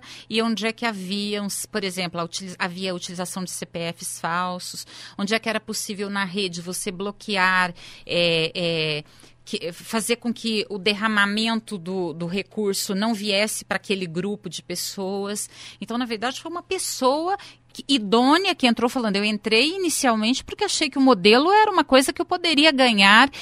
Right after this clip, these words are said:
sem ferir e prejudicar ninguém. Quando, como eu sou matemático e percebi que não era assim, eu estou vindo aqui denunciando." É perfeitamente possível que uma pessoa que entre num negócio desse entre de boa fé. Não é impossível.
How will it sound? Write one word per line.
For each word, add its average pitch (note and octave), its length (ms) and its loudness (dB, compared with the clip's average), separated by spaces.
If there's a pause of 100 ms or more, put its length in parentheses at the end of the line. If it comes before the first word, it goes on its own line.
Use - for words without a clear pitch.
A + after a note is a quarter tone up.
(120)
sem D#4 400 2
ferir B3+ 540 2
e D#4+ 60 2
prejudicar A3+ 720 2
ninguém. G#3+ 440 4 (360)
Quando, C4 420 6
como B3+ 260 4
eu A#3 120 4
sou A3+ 240 0
matemático G3+ 680 0
e G3+ 40 -6
percebi G3 640 0
que F#3+ 160 -2
não F#3 180 2
era F3+ 140 2
assim, A#3 340 -2
eu B3+ 60 -2
estou C#4 280 -6
vindo C4 220 0
aqui B3 220 -8
denunciando." A#3 640 -2 (240)
É G3+ 80 -4
perfeitamente C4+ 680 -4
possível A3 440 -4
que G#3+ 100 -8
uma G3 140 -4
pessoa G3 400 -4
que G#3 200 -4
entre B3+ 300 0
num A#3 140 2
negócio F#3 480 0
desse G#3 400 -2
entre A#3+ 320 0
de C4+ 100 -4
boa D#4 260 -4
fé. F#3 380 4 (340)
Não F#3+ 240 6
é A3+ 60 6
impossível. E3+ 800 0